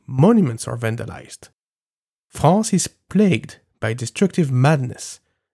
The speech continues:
and no one seems to know how to stop it. Several ideas are advanced to solve these issues. Beyond the old-fashioned military repression, some are more modern. Deputies propose the imposition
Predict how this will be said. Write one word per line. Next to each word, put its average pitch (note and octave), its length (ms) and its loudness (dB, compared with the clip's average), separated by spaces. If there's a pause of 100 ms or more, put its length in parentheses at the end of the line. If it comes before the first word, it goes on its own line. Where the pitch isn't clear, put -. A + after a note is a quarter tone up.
(200)
and A#2 240 0
no F3+ 100 6
one F3+ 300 4
seems D#3+ 400 0
to - 140 -4
know D3+ 240 0
how G3+ 340 0
to C3 140 -6
stop - 320 -10
it. - 200 -20 (920)
Several G#3 460 2
ideas D3+ 580 2
are C#3 180 0
advanced C3 520 0
to - 100 -20
solve - 300 -4
these B2 180 -8
issues. - 480 -16 (880)
Beyond C3 460 4
the A2+ 220 -2 (200)
old-fashioned B2+ 840 0
military A2+ 400 0
repression, A#2 720 0 (640)
some A3+ 340 2
are A3 100 4
more G3 160 2
modern. E3+ 540 0 (1080)
Deputies G3 640 2
propose D3 580 2
the C3 100 2
imposition B2 640 0